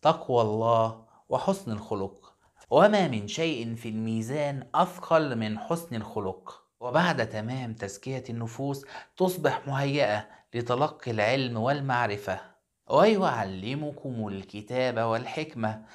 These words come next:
والكتاب هو القرآن الكريم، والحكمة هي السنة النبوية المطهرة. والقرآن والسنة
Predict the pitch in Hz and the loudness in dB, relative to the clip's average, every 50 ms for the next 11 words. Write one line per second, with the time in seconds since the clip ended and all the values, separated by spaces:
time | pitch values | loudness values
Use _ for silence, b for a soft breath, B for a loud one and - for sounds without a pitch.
0 | B B B - 117 135 139 147 143 - 156 147 - 170 165 160 151 143 143 - | B B B 4 6 6 6 4 0 -4 -8 -8 -4 -4 -2 -2 -2 -4 -6 -10
1 | b b b b - - 113 110 107 104 - - 110 - 113 123 120 113 107 104 | b b b b -4 2 2 2 2 2 -4 -8 -6 -4 -4 -4 -2 -4 -6 -8
2 | - - 113 107 107 104 104 101 95 95 92 B B B B B - 117 131 143 | -8 -8 -8 -8 -6 -8 -8 -8 -8 -10 -10 B B B B B 0 2 2 2
3 | 143 135 - - 165 165 - - 147 143 147 143 B B B B _ - 110 107 | 2 0 -2 -4 -4 -6 -6 -4 -4 -4 -4 -4 B B B B _ -4 -2 -2
4 | 104 104 - - - - 160 156 143 127 110 104 98 101 101 98 101 107 110 113 | -2 -2 -6 -10 -6 -6 -4 -4 -2 -4 -4 -2 -4 -4 -2 -2 -4 -2 -2 -2
5 | 110 104 101 95 95 95 95 - 98 98 - 101 104 107 98 92 95 - - _ | -2 -2 -4 -4 -4 -6 -2 -2 -4 -2 -4 -4 -4 -2 -2 -4 -6 -8 -16 _
6 | _ _ _ _ _ _ _ _ - 139 160 180 180 180 180 180 175 160 180 214 | _ _ _ _ _ _ _ _ 8 10 10 10 10 6 2 0 0 0 0 0
7 | 202 170 135 113 101 101 - - - 143 147 147 143 139 139 135 135 139 | 0 0 -2 -2 -4 -4 -6 -8 -8 -8 -8 -8 -6 -6 -6 -6 -6 -10